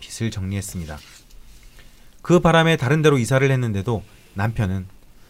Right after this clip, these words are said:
"살다 보면 그럴 수도 있지." 하며 넘어가 주었습니다.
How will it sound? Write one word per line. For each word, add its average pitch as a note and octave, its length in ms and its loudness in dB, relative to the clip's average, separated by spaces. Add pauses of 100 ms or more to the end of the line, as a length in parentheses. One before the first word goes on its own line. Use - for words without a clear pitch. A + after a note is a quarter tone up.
(120)
"살다 A2+ 300 -2
보면 F#3 300 -2
그럴 D#3 180 -4
수도 - 180 -6
있지." C#3+ 360 -6 (160)
하며 G#2 340 -6 (100)
넘어가 D#2+ 360 -6
주었습니다. G2 600 -8